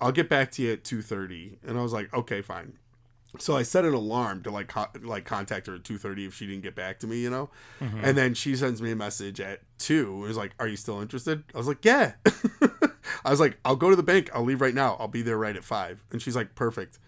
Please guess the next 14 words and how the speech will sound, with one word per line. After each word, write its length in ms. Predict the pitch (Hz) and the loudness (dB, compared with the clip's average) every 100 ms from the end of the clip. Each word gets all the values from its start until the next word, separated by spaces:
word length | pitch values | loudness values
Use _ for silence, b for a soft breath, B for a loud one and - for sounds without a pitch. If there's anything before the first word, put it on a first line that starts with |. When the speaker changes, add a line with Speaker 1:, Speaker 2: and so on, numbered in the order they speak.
| b b | b b
Speaker 1:
And 80 | 120 | -4
I'm 60 | 113 | -2
like, 120 | 107 | 0
"Okay." 320 | 135 123 117 | 0 0 -2
So 140 | 117 117 | -2 -6
she 120 | 104 | -4
gives 180 | 117 135 | -4 0
me 60 | |
the 60 | 139 | 0
address 500 | 139 104 95 - - B B B B | 0 -4 -8 -8 -12 B B B B
and 140 | 98 | -4
I 80 | 92 | -4
go 280 | 92 117 147 | -2 2 4
there. 420 | 110 92 92 110 | 4 -2 -4 -8